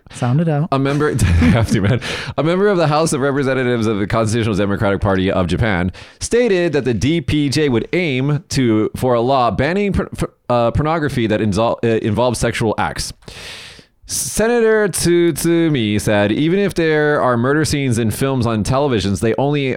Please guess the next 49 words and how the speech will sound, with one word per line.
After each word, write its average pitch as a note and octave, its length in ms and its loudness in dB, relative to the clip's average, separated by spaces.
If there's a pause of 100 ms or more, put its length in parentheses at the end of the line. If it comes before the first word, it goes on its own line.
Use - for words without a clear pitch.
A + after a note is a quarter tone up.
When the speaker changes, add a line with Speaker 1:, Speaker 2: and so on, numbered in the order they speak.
Speaker 2:
they A2+ 140 0
are A#2 240 0
only C#3 240 -2
acting A#2+ 360 -2
and F#2+ 140 -2
people B2+ 180 0
are A#2+ 80 0
not A#2 200 -2
actually G#2+ 240 -2
killed B2 240 -2
during G2+ 180 0
filming. A#2+ 260 -2
However," A#2+ 640 -2 (840)
Speaker 1:
However. C3 600 -2 (380)
Speaker 2:
How, - 260 -2
you F3 80 0
know, B3 100 2
there's A#3 300 -2
internet A2+ 320 0
people, G#2 480 0
like, F#2+ 160 0
YouTubers F#2+ 380 0
who F2+ 80 -2
go, F2 240 0
"However," B2 640 0 (120)
in, G#2 200 -2
like, G#2 160 0
their G2+ 140 0
videos. G2 400 0
I'm G#2 80 -2
just - 80 -6
like, F#2+ 160 -4
"Ugh, F2+ 240 -6
it's - 160 -12
cringy." F#2 400 -2 (460)
"However, C#3+ 680 0 (100)
we, C3 400 -2
uh, A2+ 320 2
have B2 220 0
heard D#3 420 0
that B2 160 -2
sexual D3 340 0
acts A2+ 280 -2
can A#2 180 -2
be, G#2+ 420 0
can B2 140 0
actually B2+ 340 -2
take A#2 280 -2
place A#2+ 280 0